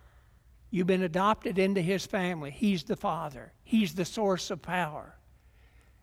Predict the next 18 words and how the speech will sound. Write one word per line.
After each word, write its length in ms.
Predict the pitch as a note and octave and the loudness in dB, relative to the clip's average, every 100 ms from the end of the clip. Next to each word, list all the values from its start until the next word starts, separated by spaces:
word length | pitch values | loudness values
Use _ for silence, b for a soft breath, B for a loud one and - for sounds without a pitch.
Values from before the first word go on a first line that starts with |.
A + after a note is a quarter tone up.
| - | -4
And 200 | F3+ F3+ | 0 4
when 180 | A#3+ A3+ | 4 6
we 180 | G#3+ | 4
don't 400 | F#3 D3+ B3 A#3 - - - b b b b b b - - | 4 2 2 2 -2 -18 -20 b b b b b b -20 -8
do 640 | D#3+ A#3+ A#3 G#3+ F#3+ G#3+ - | 2 4 6 4 2 -2 -8
what 200 | - G#3 | -2 0
he 160 | E3 G#3+ - | 0 -2 -2
asks 440 | F#3+ G3 E3+ - | 2 2 0 -6
us 160 | F3+ - | -8 -8
to 120 | - | -8
do, 460 | D#3 G#3 F3+ F3 B3 - - - - - _ _ _ - - - - - - - - | -4 -4 -4 -6 -10 -16 -20 -20 -20 -20 _ _ _ -20 -20 -20 -20 -20 -20 -20 -20
just 340 | - C#4+ C#4 - | -4 0 0 -4
show 420 | - A3+ B3+ A3+ | -2 0 2 0
the 140 | C#4+ | -4
world 520 | C#4+ G3+ G3 G#3+ A3 - - | -4 0 0 0 -4 -8 -16
who 380 | - B3+ G#3+ A#3+ - | -6 -4 -2 -4 -12
I 480 | - G3+ G3 A3+ A3+ - | -12 -8 -8 -8 -10 -16
am. 380 | - D4 C4 B3+ | -10 -10 -8 -10